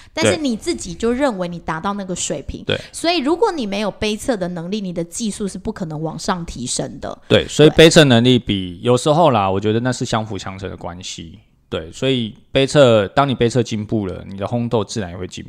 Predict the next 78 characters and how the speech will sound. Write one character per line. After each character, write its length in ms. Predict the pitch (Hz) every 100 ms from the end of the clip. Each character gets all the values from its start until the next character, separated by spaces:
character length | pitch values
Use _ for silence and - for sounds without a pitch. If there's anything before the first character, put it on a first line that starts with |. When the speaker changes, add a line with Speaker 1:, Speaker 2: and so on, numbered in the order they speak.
| -
Speaker 2:
步。 180 | 90 - _ - -
那 100 | 151
你 80 | 117
烘 180 | 127
豆 160 | 139 135
进 280 | - 127 113
步 180 | 127 101
了， 80 |
你 100 | 92
杯 140 | 92 113
测 140 | 123
不 120 | 101
进 240 | 95 101 101
步， 240 | 107 90 _ _ _ -
那 120 | 120
也， 100 | 98
你 140 | 104
也 80 | 107
喝 140 | 104
不 80 | 98
出 200 | - 95
来 120 | 85
啊。 120 | 85 - _ _ -
Speaker 1:
跟 160 | 320
煮 220 | 294 202
咖 200 | 175 226
啡 200 | 262 294
其 160 | 277 190
实 160 | - 180
也 80 |
是 180 | 147 -
一 80 | 185
样 180 | 175 160
的 80 | 160
道 240 | - 143
理。 80 | 82
Speaker 2:
对 40 | 92
啊。 180 | - - _ _ -
对 100 | -
啊。 20 |
Speaker 1:
对。 0 |
Speaker 2:
所 80 | 127
以 160 | 104 - - -
味 220 | 175 131
觉 200 | - 98
还 160 | 92
是 120 | 95 104
很 120 | 90
重 180 | - 85 80
要。 140 | - _ _ _ -
Speaker 1:
所 160 | -
以 60 | 330
就 100 | 320
是 60 | 330
说， 180 | 320
如 160 | 277 269
果 120 | 285
你 120 | 220
真 280 | 185 226 220
的 120 | 220 180
觉 180 | - 180
得 140 | 190
你 160 | 202 262
也 100 | 285
操 220 | 208 196
作 100 | 220
过 140 | 214
机 260 | 190 185 170
器， 180 | - 208
你 140 | 240
有 160 | 285 202
学 260 | - 185
过 140 | 180 220
很 180 | 180 175
初 300 | - 247 247
阶 280 | - 226 214
的 120 | 185
烘 500 | - 208 185 190 190